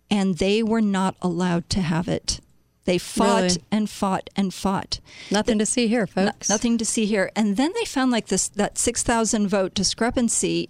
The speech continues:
Speaker 1: and
Speaker 2: Uh-huh.
Speaker 1: they wouldn't account for it, Maricopa County. And then they said the
Speaker 2: Unbelievable.
Speaker 1: reason the addresses are, I don't know, either hidden or
Speaker 2: Uh-huh.
Speaker 1: not, it's because it's judges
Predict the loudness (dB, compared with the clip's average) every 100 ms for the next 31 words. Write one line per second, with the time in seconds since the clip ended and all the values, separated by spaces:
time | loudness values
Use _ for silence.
0 | _ 0 2 4 2 2 0 0 -2 0
1 | 0 0 -2 0 0 0 -2 0 0 0
2 | 0 0 0 -2 -2 0 0 0 -4 -10
3 | -20 -20 -20 _ 0 2 2 2 2 2
4 | 2 2 2 0 0 0 2 0 0 0
5 | 2 2 0 -2 -2 0 2 2 2 2
6 | 2 0 -2 -2 -2 -2 -6 -8 -14 -14
7 | -10 -2 0 0 -2 -2 0 0 0 0
8 | 2 2 2 2 2 2 4 2 0 -4
9 | -14 -20 -12 -8 -2 -4 0 0 0 -2
10 | -4 -4 0 2 2 2 2 2 0